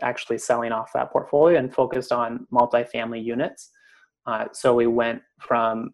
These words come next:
over the last few years, uh, zero multifamily to, well, I think we had one duplex, uh, to o-, over eleven hundred units today. And, uh, that's just been a breath of fresh air, as our goal has always been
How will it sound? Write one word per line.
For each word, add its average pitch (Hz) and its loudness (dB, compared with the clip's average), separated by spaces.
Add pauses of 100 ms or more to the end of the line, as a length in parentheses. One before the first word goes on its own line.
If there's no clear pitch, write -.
(120)
over 120 0
the 123 -4
last 120 -2
few 123 2
years, 117 -2 (540)
uh, 110 -4
zero 180 10
multifamily 156 2
to, 117 2
well, 127 6
I 123 4
think 127 -2
we 143 4
had 127 4
one 123 0
duplex, 120 -4 (460)
uh, 117 -2 (180)
to 117 2 (400)
o-, 123 4
over 127 6
eleven 120 4
hundred 120 -4
units 117 -8
today. 120 -4 (460)
And, 120 2 (160)
uh, 120 -6
that's 139 4
just - -4
been 127 2
a 120 0
breath 123 0
of 127 0
fresh 123 -2
air, 123 4
as 117 -4 (320)
our 131 2
goal 160 6
has 127 -2
always 131 -2
been 123 -4